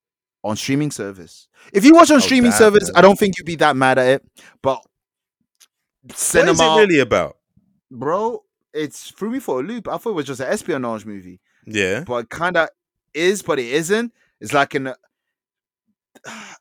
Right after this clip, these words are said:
Speaker 1: it's like an author writing something, writing a book,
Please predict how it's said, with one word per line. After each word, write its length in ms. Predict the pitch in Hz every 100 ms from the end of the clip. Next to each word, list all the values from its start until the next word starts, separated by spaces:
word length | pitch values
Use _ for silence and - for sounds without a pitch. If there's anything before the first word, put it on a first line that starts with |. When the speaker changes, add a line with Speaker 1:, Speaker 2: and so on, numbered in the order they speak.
| - - _ _ _ _ _
Speaker 1:
it's 120 | 180
like 120 | 190
an 100 | 156
author 520 | 175 220 202 139 135 151 _ _ _ _ _ _ _ _ - -
writing 460 | 123 135 175 185 143
something, 560 | - 127 117 120 123 127
writing 240 | 151 175
a 60 | 131
book, 400 | 113 127 -